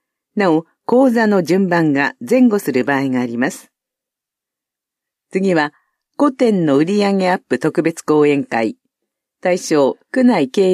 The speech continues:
営者及び在勤の方。六月七日水曜日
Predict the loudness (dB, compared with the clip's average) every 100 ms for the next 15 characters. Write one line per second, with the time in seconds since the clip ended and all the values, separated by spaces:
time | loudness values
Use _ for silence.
0 | 2 0 -2 -4 -4 -2 0 0 -2 -4
1 | -4 -2 -2 -2 -2 -6 -4 -6 _ _
2 | _ _ _ _ _ -2 2 4 2 2
3 | 0 0 0 -2 -2 -2 2 2 2 2
4 | 0